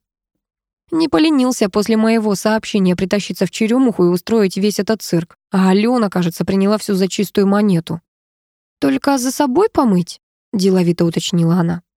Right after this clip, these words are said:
"Можете ещё вон за тем столиком", нагло кивнул администратор куда-то в сторону. "Молодые люди как раз уходят,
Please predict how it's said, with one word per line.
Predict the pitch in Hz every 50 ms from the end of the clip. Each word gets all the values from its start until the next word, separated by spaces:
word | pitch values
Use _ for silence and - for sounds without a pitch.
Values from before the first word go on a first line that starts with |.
| _ _ _ _ _ _ _ - - -
"Можете | 226 226 262 254 247 208 - 214
ещё | 190 - - 226 208
вон | 202 202 233 196
за | 202 185
тем | - 226 220
столиком", | - - 180 185 196 208 - - 190 180 170 _ _ _ _ _ -
нагло | 185 185 180 165 175 165
кивнул | 160 - 160 165 170 165 165
администратор | 165 160 175 180 185 196 - - 302 359 392 - 349
куда-то | - - 175 170 175 175 185 170
в |
сторону. | - - 170 160 160 156 156 160 _ _ _ _ _ _ _ _
"Молодые | - 175 180 175 170 180 196 196
люди | 220 226 190 185
как | - 180 -
раз | 196 190 175 -
уходят, | 175 - 240 254 196 170 -